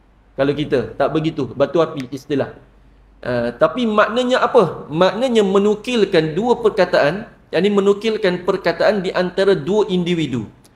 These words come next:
Contohnya si A pergi ke si B, si B pergi ke si A balik. Ah, maka dia menukilkan perkataan di antara dua individu yang mana ini akan menyebabkan timbulnya permusuhan.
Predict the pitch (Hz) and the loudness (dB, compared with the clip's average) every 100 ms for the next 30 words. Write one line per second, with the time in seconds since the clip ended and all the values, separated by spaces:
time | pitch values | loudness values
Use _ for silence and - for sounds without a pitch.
0 | _ _ _ - 208 214 269 240 226 220 | _ _ _ 2 2 4 2 2 2 -2
1 | 220 247 254 202 185 202 220 220 240 226 | -6 -6 -2 2 2 2 0 0 -2 0
2 | 202 143 - _ _ - - 202 175 247 | -2 -2 -16 _ _ -14 -2 -2 0 -2
3 | - 190 208 208 240 247 233 - 220 214 | 2 2 2 4 4 4 -6 -8 -2 2
4 | 185 160 135 - - _ _ _ - 123 | 4 4 2 -6 -18 _ _ _ -8 -2
5 | 127 165 226 190 214 196 196 190 190 233 | 0 2 2 2 2 2 2 0 0 -2
6 | 196 190 190 262 - - - - - - | 0 2 2 2 -4 -16 -20 -20 -20 -2
7 | 190 190 190 180 185 170 220 180 190 - | 2 4 4 2 2 -2 -2 -4 -4 -2
8 | 185 180 190 190 160 131 214 226 - 185 | -2 0 0 2 0 -2 -2 -2 0 -2
9 | 170 175 170 170 247 233 - - _ _ | 0 -2 -4 -4 -6 -8 -14 -20 _ _
10 | - 151 165 190 190 175 202 196 160 175 | -2 2 2 2 0 0 0 -2 -2 -2
11 | 170 165 170 170 - 160 151 170 165 165 | 0 0 0 0 0 0 -4 -4 -2 -2
12 | 180 190 196 175 156 151 147 139 123 110 | 0 0 -2 -4 -4 -4 -6 -6 -6 -6